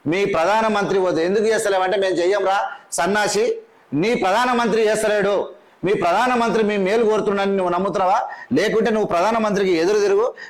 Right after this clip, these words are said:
మేము కూడా ఎదురు తిరుగుతాం, అప్పుడు చేస్తాం. మీరు ప్రధానమంత్రితో పోరాడండి, మేము చేస్తాం, మీరు చెప్పినట్టు మేము చేస్తామని" చెప్పాల్సిన అవసరం, అవసరం మీ పైన ఉంది.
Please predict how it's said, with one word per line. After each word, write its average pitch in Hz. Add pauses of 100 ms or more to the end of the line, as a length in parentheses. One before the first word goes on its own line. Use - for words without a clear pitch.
మేము 220
కూడా 233
ఎదురు 208
తిరుగుతాం, 202
అప్పుడు 220
చేస్తాం. 185 (500)
మీరు 190
ప్రధానమంత్రితో 208
పోరాడండి, 190
మేము 180
చేస్తాం, 170 (560)
మీరు 180
చెప్పినట్టు 220
మేము 214
చేస్తామని" 185
చెప్పాల్సిన 165
అవసరం, 151 (300)
అవసరం 214
మీ 202
పైన 180
ఉంది. 160